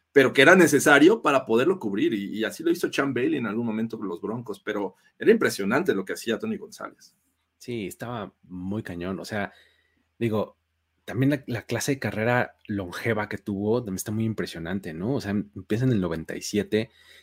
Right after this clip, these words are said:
Speaker 2: termina en el dos mil trece, o sea, jugó diecisiete años, o sea, jugó diecisiete temporadas. Está muy cañón, dos equipos, Kansas City termina, este, con los
Speaker 1: Los
Speaker 2: Falcons,
Speaker 1: Falcons.
Speaker 2: ¿no? Y por, por algunos años,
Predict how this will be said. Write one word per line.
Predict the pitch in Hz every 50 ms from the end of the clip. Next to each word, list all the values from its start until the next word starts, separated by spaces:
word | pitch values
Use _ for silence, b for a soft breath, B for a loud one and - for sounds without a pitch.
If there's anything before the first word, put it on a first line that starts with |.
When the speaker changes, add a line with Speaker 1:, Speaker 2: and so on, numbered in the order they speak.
| b b
Speaker 2:
termina | - 101 113 151 175 185
en | 185
el | 160
dos | 131 110 92 95
mil | 104 117 139 160 165 160
trece, | - - 117 135 160 - - - - - - - _ _ _ - - - - _ _ _ _ _ - - -
o | -
sea, | - - 143 139 - -
jugó | - - 135 147 160
diecisiete | 160 190 202 196 202 - 131 - - - 151 151 - - 175 143
años, | 120 120 147 170 180 139 - - - - _ _ _ _ _ _
o | -
sea, | - 127
jugó | 127 - 143 165
diecisiete | 170 165 - - -
temporadas. | - 165 151 139 - 104 - - 127 139 113 - - _ _ _ _ _ _ _ _ _ _ _ _
Está | - - - 131 139 151 160 165 160 147 131 -
muy | - 107 110 110 113 117 120 127 151
cañón, | 156 165 147 127 123 131 151 190 208 208 - _ _ _ _
dos | - 110 139 139 135 160
equipos, | - - 143 131 - 147 139 -
Kansas | - 139 131 135 131
City | - 131 - 147 131
termina, | - 117 110 117 123 131 135 131 - - -
este, | - - - - - 92
con | - 90 95
los | 101 98
Speaker 1:
Los | 95 -
Speaker 2:
Falcons, | 104 117 110 104 104 - 170 175
Speaker 1:
Falcons. | 113 104 98 - - - - - _ _ _ - -
Speaker 2:
¿no? | 104 120 156 139
Y | 117 110
por, | - - - -
por | - - 98
algunos | 92 98 98 - 113 - 127 131 113 -
años, | 101 95 98 107 127 165 165